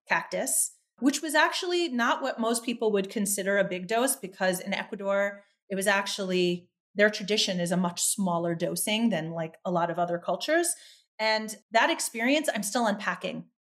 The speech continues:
this many years later. So to me, going back to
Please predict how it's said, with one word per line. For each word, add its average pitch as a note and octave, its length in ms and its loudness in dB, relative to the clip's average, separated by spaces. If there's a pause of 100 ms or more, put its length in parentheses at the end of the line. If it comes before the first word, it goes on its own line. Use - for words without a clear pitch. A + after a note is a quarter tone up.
(240)
this G#3 180 2
many F3+ 220 0
years E3 240 -4
later. G2+ 340 -6 (420)
So B3+ 140 4
to C4 160 -2
me, C4+ 680 0 (140)
going D4 260 0
back G3+ 340 0 (380)
to G#3 500 2